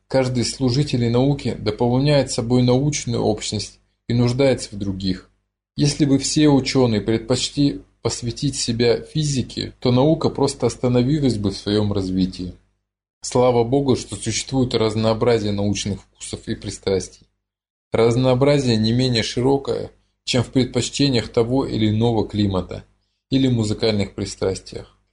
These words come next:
Именно потому, что одним нравится звучание скрипки, другим тембр кларнета,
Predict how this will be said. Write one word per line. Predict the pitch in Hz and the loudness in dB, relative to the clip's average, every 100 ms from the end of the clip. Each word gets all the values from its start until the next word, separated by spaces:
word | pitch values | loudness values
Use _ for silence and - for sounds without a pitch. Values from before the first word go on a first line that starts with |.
| _ | _
Именно | 127 147 143 | 0 2 2
потому, | 139 139 139 151 | 2 0 2 0
что | 147 135 | 0 2
одним | 127 123 143 131 | 2 2 0 4
нравится | 127 123 120 123 | 4 2 0 -4
звучание | 113 123 - 131 123 | -2 -4 0 0 0
скрипки, | - - 147 147 - 107 - | -2 -2 -2 -2 -6 -10 -6
другим | 117 127 131 151 143 | 0 2 4 2 2
тембр | 139 131 127 | 0 2 0
кларнета, | - 127 127 131 135 147 120 104 | 0 2 4 4 2 0 -2 -6